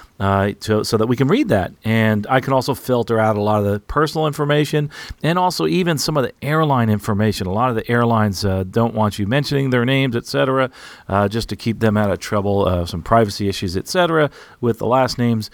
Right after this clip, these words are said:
are the other issues. But if you want, leave a voicemail. And in general, you can leave a voicemail at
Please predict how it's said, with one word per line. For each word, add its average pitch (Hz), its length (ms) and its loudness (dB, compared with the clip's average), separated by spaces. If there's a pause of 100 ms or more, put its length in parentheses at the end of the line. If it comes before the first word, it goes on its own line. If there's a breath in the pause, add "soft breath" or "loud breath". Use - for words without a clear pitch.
(220 loud breath)
are 101 100 -2
the 98 160 -2
other 104 180 2
issues. 92 360 -6
But 123 160 0
if 139 100 -2
you 170 80 2
want, 208 260 0
leave 175 200 0
a 214 80 0
voicemail. 117 640 0 (360 loud breath)
And 113 280 2
in 143 160 2
general, 160 360 2
you 117 120 0
can 113 120 0
leave 113 140 2
a 104 80 0
voicemail 101 760 0
at 107 400 0